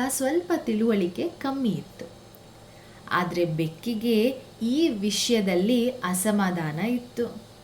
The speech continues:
ಹೇಗಾದ್ರೂ ಮಾಡಿ ಕೊಕ್ಕರೆ ಕಾಲು ಎಳಿಬೇಕು, ಕೊಕ್ಕರೆಗಿಂತ ನಾನೇ ಬುದ್ಧಿವಂತ ಅಂತ ತೋರಿಸ್ಬೇಕು ಅಂತ ಒಂದು ಸಮಯಕ್ಕಾಗಿ ಸಂಚನ್ನ ಹಾಕ್ತಾ ಇತ್ತು.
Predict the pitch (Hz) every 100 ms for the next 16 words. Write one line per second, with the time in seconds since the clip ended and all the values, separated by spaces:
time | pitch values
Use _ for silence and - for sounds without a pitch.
0 | - - - - - 240 247 262 302 311
1 | 311 330 240 196 196 226 208 240 214 202
2 | - 294 294 - 185 170 220 220 175 160
3 | 156 156 165 - - - 170 160 202 208
4 | 220 226 220 277 220 175 165 247 320 285
5 | 285 220 240 220 208 202 180 180 226 247
6 | 196 208 254 - 175 160 156 147 151 262
7 | 233 - - - 262 294 330 - 233 240
8 | 330 330 226 180 180 262 294 - 185 208
9 | 247 247 165 190 285 196 190 - 151 147
10 | 226 - - 208 -